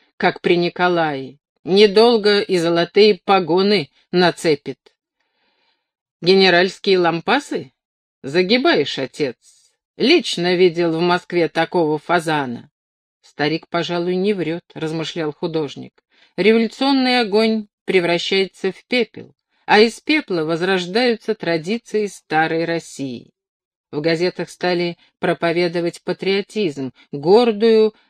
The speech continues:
древнеримскую любовь к Отечеству. Слова «герой», «патриот», «родина», сваленные революцией в мусор,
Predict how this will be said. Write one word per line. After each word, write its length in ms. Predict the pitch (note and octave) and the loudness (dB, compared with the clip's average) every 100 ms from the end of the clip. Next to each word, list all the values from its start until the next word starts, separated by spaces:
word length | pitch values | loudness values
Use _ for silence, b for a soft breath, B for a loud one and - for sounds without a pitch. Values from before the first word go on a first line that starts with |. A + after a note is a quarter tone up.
| _ | _
древнеримскую 1400 | D3+ F3 F#3+ F#3+ F3+ F3 E3+ E3 D#3+ F3+ G#3 F#3+ - F3+ E3 | -4 2 4 4 2 2 0 0 0 0 -2 -2 0 0 2
любовь 400 | E3 D#3+ F3+ - | 0 -2 -4 -4
к 80 | |
Отечеству. 880 | F#3 - A3 E3+ - - - - - _ _ _ _ | -6 -2 -2 -2 -6 -14 -20 -20 -20 _ _ _ _
Слова 580 | - D#3 D#3+ D#3+ F3 E3+ - | -10 -4 -2 0 0 -2 -8
«герой», 500 | C#3+ D#3 E3+ G3 - | -2 0 2 0 -2
«патриот», 640 | D#3 - D3+ E3 G3+ - | -8 -4 -2 0 -2 -4
«родина», 680 | C#3+ E3 G#3+ F#3 F#3 E3+ D3+ b b | -4 0 2 0 -4 -6 -10 b b
сваленные 760 | - - A3+ B3 A3+ G#3 G3 F#3 | -8 -2 0 2 2 2 2 2
революцией 720 | F#3 F#3 A3 A3 - F3+ D#3 | 2 2 0 -2 -2 -2 -2
в 100 | D3 | -4
мусор, 480 | G#3+ C#4+ - C#3+ | -4 -4 -6 -12